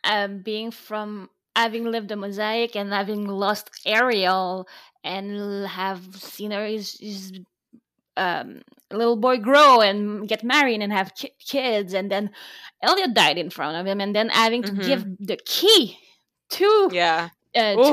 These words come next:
Speaker 2: Oof.
Speaker 1: Jane at the end. Ugh. Uh, that's one of the most beautiful Quentin moment in the show, if you want my opinion. Um, but I think this also
Speaker 2: Yeah.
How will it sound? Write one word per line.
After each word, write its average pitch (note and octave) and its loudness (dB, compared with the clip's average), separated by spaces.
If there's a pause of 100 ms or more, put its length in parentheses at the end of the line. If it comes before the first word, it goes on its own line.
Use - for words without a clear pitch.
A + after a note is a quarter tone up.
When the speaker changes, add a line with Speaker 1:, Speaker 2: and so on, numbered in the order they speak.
Speaker 2:
Oof. A3+ 0
Speaker 1:
Jane B3 2
at F#3 2
the G#3 -2
end. A3 2 (1500)
Ugh. C4 6 (360)
Uh, G#3 2
that's G#3+ 0
one A#3+ 2
of G#3 -2
the G#3+ -2
most G#3 -4
beautiful A3 -2
Quentin G3+ -8
moment F#3 -8
in E3+ -14 (200)
the - -14
show, D4+ 2
if C4 2
you F#3+ -12
want E3+ -10
my F3+ -10
opinion. G#3+ 0 (480)
Um, E3+ 0 (260)
but G#3+ 0 (240)
I A3+ 4
think C4+ -2
this A#3+ 0
also G#3 -2 (600)
Speaker 2:
Yeah. F3 -6